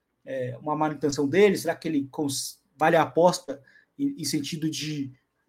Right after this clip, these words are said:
é um jogador que se-, tem se lesionado muito, né? Mas que, é, viveu ali, principalmente naquele período ali dos jogos, aquele período de maior crise, inclusive, da, da era Ten Hag, foi onde ele jogou melhor, inclusive, né, eh, naquele jogo contra,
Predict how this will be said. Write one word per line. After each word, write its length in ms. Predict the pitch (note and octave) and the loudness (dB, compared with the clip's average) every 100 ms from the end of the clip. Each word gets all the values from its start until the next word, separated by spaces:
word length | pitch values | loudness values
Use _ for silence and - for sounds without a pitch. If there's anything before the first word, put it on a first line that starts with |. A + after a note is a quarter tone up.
| - | -6
é 80 | D3+ | 0
um 60 | |
jogador 260 | D3 D3 D#3+ | 4 4 2
que 80 | - | 2
se-, 140 | D#3 | 0
tem 200 | - D#3 | 0 -4
se 120 | - | 0
lesionado 360 | E3 D3 D#3 D3 | 2 4 4 4
muito, 380 | D#3 G#3+ A3 F3+ | 4 2 2 0
né? 100 | E3 | 0
Mas 280 | D#3 D3+ | 0 -2
que, 360 | - F3 D#3+ B2+ - _ _ - - - | -4 -2 -2 -4 -10 _ _ -20 -20 -12
é, 380 | D#3 C#3 C3 C3+ | -6 -6 -8 -12
viveu 360 | C3+ C#3+ C#3 F3+ | -6 0 6 8
ali, 360 | E3 F3+ F3 E3+ | 8 6 0 -2
principalmente 460 | F3+ G#3+ G#3+ G3 | -2 -2 0 -2
naquele 260 | D#3 C#3+ E3+ | -2 -4 -2
período 300 | D#3+ D#3+ E3 | -2 0 -2
ali 140 | D#3+ | -4
dos 100 | C#3+ | -6
jogos, 380 | B2+ D3+ D3 - | -2 -2 -2 -6
aquele 260 | - - F#3+ - - - | -10 -4 -4 -6 -20 -4
período 220 | - F#3 F#3+ | 2 4 4
de 100 | G3 | 6
maior 300 | E3 A#3+ A#3+ | 8 8 6
crise, 320 | F#3+ G3 D#3 | 4 4 0
inclusive, 340 | C#3 D3 D3+ | -4 -4 -2
da, 240 | C#3+ C3 B2 - - - | -2 -2 -6 -20 -14 -2
da 80 | D3 | 0
era 100 | D3 | 2
Ten 160 | D3+ | 2
Hag, 280 | C#3+ D3 C#3 | 2 2 0
foi 140 | B2+ D#3 | 2 4
onde 160 | D#3+ | 4
ele 100 | F3 | 2
jogou 300 | D3+ D#3 D#3+ | 0 0 2
melhor, 500 | G3+ G#3 D#3 D#3+ F#3+ | 4 6 6 6 6
inclusive, 520 | F#3+ C3 B2 D3+ F#3+ - _ _ _ _ C#3+ | 2 -8 -8 -6 -8 -10 _ _ _ _ -6
né, 240 | D#3 B2 | -6 -6
eh, 280 | B2+ B2+ C3 | -12 -10 -10
naquele 220 | C3+ D3+ | -8 -6
jogo 120 | C#3+ D3 | -4 -6
contra, 220 | D#3 | -10